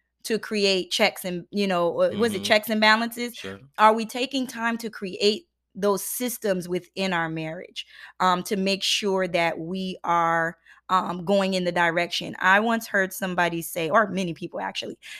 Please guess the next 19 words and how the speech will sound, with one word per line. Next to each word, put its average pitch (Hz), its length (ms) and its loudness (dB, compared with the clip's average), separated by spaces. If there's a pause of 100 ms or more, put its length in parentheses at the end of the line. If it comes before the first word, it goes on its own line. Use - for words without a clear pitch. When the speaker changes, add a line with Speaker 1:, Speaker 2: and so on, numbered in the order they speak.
(100)
Speaker 1:
they 202 160 6
say, 196 400 4
"You 185 240 0
run 196 300 2
your, 180 200 0
you 196 220 -2
run 196 220 2
your 180 80 -4
family 190 500 0
or 170 60 2
you 175 180 -4
run 196 220 0
your 175 100 -2
marriage 180 400 0
like 170 220 0
you 175 100 -10
run 170 160 -2
a 156 60 -4
business." 165 580 -6